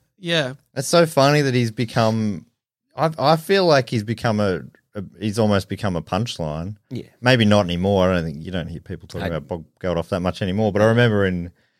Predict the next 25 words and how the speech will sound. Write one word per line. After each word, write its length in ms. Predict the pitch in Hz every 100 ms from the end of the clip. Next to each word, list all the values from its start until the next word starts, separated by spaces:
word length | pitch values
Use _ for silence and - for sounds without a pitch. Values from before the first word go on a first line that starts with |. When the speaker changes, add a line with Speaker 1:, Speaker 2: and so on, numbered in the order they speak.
| _
Speaker 2:
years 300 | 101 110 117
ago, 280 | 104 90 92
you 160 | 107 92
know, 360 | 90 90 71
sketch 360 | 101 - 120 -
shows 320 | - 101 98
would 120 | 92
have 360 | 95 90 85 92
impersonations 840 | 107 95 98 95 95 92 98 104 95
of 140 | 87
him 180 | 87 90
and 120 | 85
stuff, 360 | - 78 85 -
and 160 | 85 87
they'd 140 | 87
be 100 | 85
pretty 220 | - 90
grotesque. 760 | 80 85 82 - 85 95 - - _ _ -
Speaker 3:
Mm. 300 | 104 95 87
Speaker 1:
Yeah. 220 | 160 135 - _
Speaker 2:
I 80 | 107
don't 140 | 113
know 140 | 104 92
if 100 | 95
he, 260 | 92 87